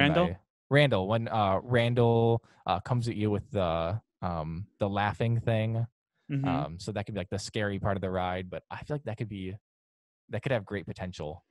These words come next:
Speaker 1: Yeah, yeah. No, I feel like, you know, I talk about this all the time 'cause now we got, like, Princess and the Frog coming to Splash
Speaker 2: Mm-hmm.
Speaker 1: Mountain, like, redone, you know? I feel like there's not really too many new, newer movies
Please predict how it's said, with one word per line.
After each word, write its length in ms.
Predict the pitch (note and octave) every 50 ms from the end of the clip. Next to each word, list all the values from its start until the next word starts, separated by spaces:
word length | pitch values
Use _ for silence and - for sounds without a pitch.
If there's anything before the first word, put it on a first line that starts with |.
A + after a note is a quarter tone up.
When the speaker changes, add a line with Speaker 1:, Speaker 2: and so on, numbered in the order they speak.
| _ _ _ _ _ _ -
Speaker 1:
Yeah, 220 | C#3+ D#3 D#3+ C#3+
yeah. 220 | C3+ D3 E3 - F3
No, 120 | G#3+ A#3+
I 80 | A3 G#3+
feel 220 | - D#4+ E4+ E4+
like, 260 | D#4 B3+ A#3 _ - _ _ - - - _ -
you 80 | G#3
know, 80 | G#3 G#3+
I 80 | G#3+ G#3+
talk 140 | - D#4 C4+
about 160 | - A#3 G3+
this 80 | - -
all 80 | G#3 F#3+
the 60 | F3
time 180 | - F#3 D#3+
'cause 160 | - D#3 D3 -
now 180 | E3 D#3 D#3 D#3
we 60 | D3
got, 120 | D3 C#3+ C3
like, 140 | C3+ -
Princess 360 | - - D3 C3 - C#3+ B2+ -
and 80 | C3+
the 40 | B2+
Frog 340 | - - C3+ B2+ C3 C3 B2+
coming 240 | - C3 B2+ B2+ B2+
to 60 | A#2+
Splash 280 | - - B2+ B2 C3
Speaker 2:
Mm-hmm. 60 | G#2 G2
Speaker 1:
Mountain, 260 | A#2+ B2 - - A#2+
like, 80 | A#2 -
redone, 420 | - C3 B2 B2 A#2+ A#2 A#2+ B2 - - -
you 100 | D#3 C#3
know? 140 | C3+ C3+ C3+ _ - - D3+ -
I 80 | D#3 D#3
feel 200 | - C4+ D4 D4
like 120 | C#4 B3
there's 180 | - E3+ D#3+ -
not 180 | B3 C4 A3 E3+
really 200 | G3+ A#3 A3+ F#3+
too 220 | - - - A3+
many 240 | A3 A3+ A3+ G3+ D#3+
new, 520 | C3 B2+ B2 B2+ B2+ C3+ D3+ E3+ G3 G3+ -
newer 320 | D3+ C#3 C#3 D3 E3 F3 D#3
movies 600 | B2 B2 C3 C#3+ D3+ F3+ G3 G#3+ G#3+ - -